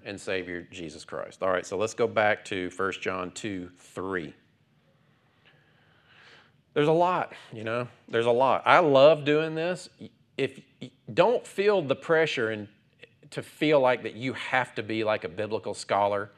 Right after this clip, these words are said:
I don't really consider myself a scholar. I just know how to use some tools, and I love to do it. And it, and, and it, it's part of my gifting in the body of Christ to do this stuff and, and make it clear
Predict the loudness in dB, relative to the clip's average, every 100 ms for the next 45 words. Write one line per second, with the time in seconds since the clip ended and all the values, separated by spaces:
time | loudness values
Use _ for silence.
0 | -20 -20 2 4 4 0 -2 -4 -8 -4
1 | -2 0 -4 -2 -4 -4 -10 -2 2 2
2 | 0 -4 -6 -4 -2 -4 -6 -8 -8 -10
3 | -14 -12 -10 -6 -6 -8 -10 _ _ -20
4 | _ _ -8 -4 -2 -2 -4 -10 -8 -8
5 | -12 _ _ _ _ _ -12 -12 -12 -12
6 | -10 -10 -12 -12 -14 _ _ _ -20 -18
7 | -8 -4 -4 -4 -6 -6 -4 -6 -6 -10
8 | -10 -10 -8 -2 -2 -2 -6 -4 -4 -4
9 | -10 -10 -6 -4 -6 -8 -6 -8 -8 -12
10 | -12 -12 -10 -10 -10 -14 _ _ -12 -4
11 | 0 0 -2 -6